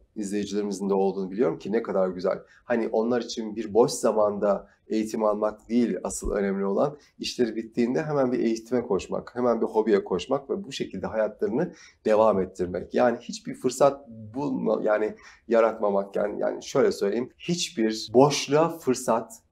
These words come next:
vermemek, meydan vermemek. Böyle olursa zaten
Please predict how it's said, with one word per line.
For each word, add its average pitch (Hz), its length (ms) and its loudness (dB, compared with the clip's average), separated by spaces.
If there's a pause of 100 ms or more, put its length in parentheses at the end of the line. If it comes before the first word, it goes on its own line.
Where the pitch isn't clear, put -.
vermemek, 98 580 2
meydan 113 420 2
vermemek. 95 520 0
Böyle 147 280 6
olursa 156 400 4
zaten 101 480 4